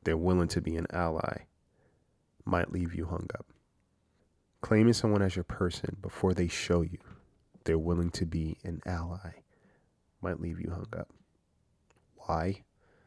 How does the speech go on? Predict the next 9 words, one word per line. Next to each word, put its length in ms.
Because 420
you're 160
granted 400
admission 480
before 320
they've 200
even 280
paid. 340
Okay? 360